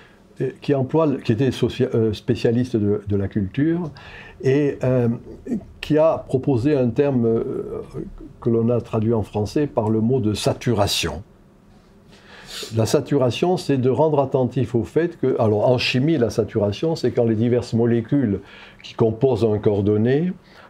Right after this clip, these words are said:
ne peuvent plus rester ensemble. Fatigue, usure, et cetera, euh, déstructuration de ce corps. Mais montre Sorokin, ces mêmes molécules vont rentrer dans une autre composition.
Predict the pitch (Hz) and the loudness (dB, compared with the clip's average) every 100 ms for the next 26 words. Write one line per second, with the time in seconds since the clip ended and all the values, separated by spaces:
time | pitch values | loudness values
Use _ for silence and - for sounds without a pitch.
0 | - 117 107 156 131 131 147 131 - 123 | -2 0 2 2 2 2 2 2 2 2
1 | 110 107 90 87 - 101 - 117 127 113 | 2 2 0 0 0 -2 2 2 2 2
2 | 98 101 92 113 131 123 107 104 101 107 | 0 0 2 2 2 2 0 0 0 2
3 | 123 147 - - - - 120 110 139 170 | 2 0 -4 -16 -16 -10 -4 0 2 2
4 | 156 131 139 120 - 143 113 - 85 - | 0 0 2 2 2 -2 -2 -4 -6 -12
5 | _ _ - - - - - - - 120 | _ _ -20 -20 -20 -20 -20 -20 -4 0
6 | 165 160 185 - 139 131 123 120 117 180 | 2 2 2 2 0 2 2 2 2 0
7 | 196 202 196 - - - - - - - | 2 0 -4 -14 -20 -20 -20 -20 -8 0
8 | 165 165 208 208 170 - - 127 156 143 | 2 2 2 2 2 0 0 2 4 2
9 | 131 - 120 104 101 98 - _ _ _ | 0 0 0 0 -2 -6 -16 _ _ _
10 | - - 120 147 131 165 - 208 139 131 | -16 0 2 2 2 2 2 2 2 2
11 | 98 117 123 185 156 127 117 107 101 85 | 2 2 4 2 2 2 2 2 -2 -2
12 | 76 - | -6 -8